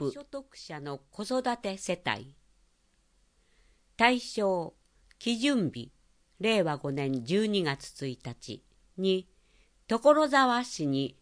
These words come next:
住民登録があり、令和五年度住民税非課税世帯の世帯主。給付額、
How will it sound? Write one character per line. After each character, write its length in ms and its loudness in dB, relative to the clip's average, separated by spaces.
住 300 2
民 320 2
登 200 6
録 260 -2
が 220 0
あ 60 0
り、 240 -6
令 280 10
和 160 6
五 160 4
年 300 2
度 340 2
住 340 0
民 320 2
税 320 0
非 160 -14
課 160 4
税 240 0
世 260 -6
帯 220 -2
の 320 -4
世 300 -6
帯 220 -2
主。 420 -10
給 220 2
付 240 -2
額、 440 -4